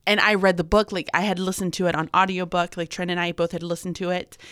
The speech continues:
And, um, ever since that moment, it's like just living more simply and not having so much stuff is really important to me. So I think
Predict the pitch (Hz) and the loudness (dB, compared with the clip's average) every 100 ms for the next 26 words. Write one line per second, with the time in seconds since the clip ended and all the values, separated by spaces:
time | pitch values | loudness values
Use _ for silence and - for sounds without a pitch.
0 | - - - 190 180 170 175 170 185 - | -20 -8 0 2 2 2 -2 -6 -8 -2
1 | - 175 170 160 160 165 - _ - 220 | 0 2 0 -2 -8 -10 -14 _ 0 2
2 | 269 - 240 214 - 190 185 185 185 170 | 2 2 -2 -2 2 2 2 0 0 0
3 | 147 - 185 - 190 - _ - 220 - | -4 -6 -6 -4 -4 -6 _ -8 -8 -10
4 | - 190 214 233 277 233 220 - 185 185 | -10 -2 0 2 4 4 2 -2 -6 -4
5 | 185 226 - 180 185 - 180 190 190 175 | 0 2 2 0 0 0 -2 -6 -6 -6
6 | - 180 165 - - 175 190 - 185 170 | -4 -4 -4 -8 -4 -2 -2 -4 -6 -6
7 | 165 175 170 151 - 160 147 - 95 92 | -6 -4 -4 -4 -4 -4 -6 -10 -10 -10
8 | - - - - 208 202 247 247 - | -12 -18 -16 -6 -4 0 0 0 -6